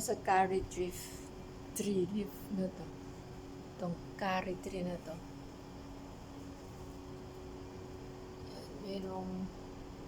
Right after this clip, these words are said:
dove. Wala kung anong ibon na yan.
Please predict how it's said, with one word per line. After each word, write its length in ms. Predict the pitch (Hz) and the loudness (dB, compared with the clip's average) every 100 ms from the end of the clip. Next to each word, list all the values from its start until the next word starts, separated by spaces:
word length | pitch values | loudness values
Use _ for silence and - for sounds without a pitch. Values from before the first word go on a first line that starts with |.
| - - - - - - - - - - - - - - - - - - - - - - - - - - - - - - - - 240 180 175 | -6 -6 -6 -4 -4 -4 -2 2 4 4 0 -2 -2 -4 -6 -6 -6 -6 -6 -8 -8 -8 -8 -8 -8 -8 -8 -8 -8 -8 -8 -4 -2 0 2
dove. 320 | 190 175 165 - - - - - - - - - - - - 185 | 6 6 6 0 -6 -6 -8 -8 -8 -6 -6 -6 -8 -8 -2 2
Wala 240 | 180 180 185 | 4 4 2
kung 160 | 175 165 - - - | -2 -2 -6 -6 -2
anong 240 | 180 175 147 143 - - | 0 0 -2 -4 -6 -2
ibon 400 | 202 180 175 175 | 2 4 4 4
na 240 | 175 214 | 4 2
yan. 80 | 190 | 0